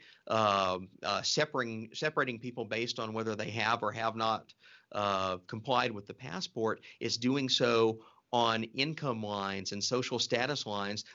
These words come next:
that advantage the wealthy, that advantage people that I'd call over the last year as part of the Zoom privilege class, those could,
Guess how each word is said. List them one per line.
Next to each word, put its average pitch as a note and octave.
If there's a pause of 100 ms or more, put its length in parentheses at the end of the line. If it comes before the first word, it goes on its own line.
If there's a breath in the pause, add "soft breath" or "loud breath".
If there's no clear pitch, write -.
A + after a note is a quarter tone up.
that A#2+
advantage A2+
the A2
wealthy, G#2+ (200 loud breath)
that A2+
advantage A2+
people A2+
that G#2
I'd G2+
call A2 (220 loud breath)
over A2+
the G#2+
last A2
year A#2
as G2+
part A#2
of A2
the G#2+
Zoom A#2
privilege A2
class, G2
those G#2+
could, -